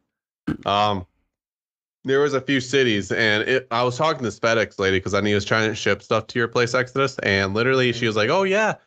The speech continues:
there's a few gas stations, uh, my sister just told me about." I was like, "What do you mean?" I was like, "Yeah, there's some places that are selling gas literally ten dollars per gallon."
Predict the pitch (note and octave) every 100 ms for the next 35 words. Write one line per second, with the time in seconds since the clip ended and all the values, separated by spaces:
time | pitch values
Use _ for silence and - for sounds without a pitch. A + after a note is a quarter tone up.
0 | _ - A#3 C4+ G#3+ G3 - C#3+ E3 -
1 | D#3 C3 C3 B2 B2 A#2+ A#2+ D3+ D#3 C3
2 | B2 - A2+ G#2+ G2 G2+ G2 F#2 F2+ B2+
3 | D#3+ G3 E3+ F#2 A2+ G2+ F#2+ - - _
4 | - D3 D3+ D3+ D#3+ F3 G3 F#3+ F#3+ F3+
5 | E3 B2 B2 C3+ C3+ C3 A#2+ G2+ A2+ B2
6 | A2 - B2+ B2 G2+ - C#3 D3+ D3+ C#3
7 | C#3 B2+ F#2+ F#2 - B2+ B2 A#2+ A#2+ G2
8 | F#2+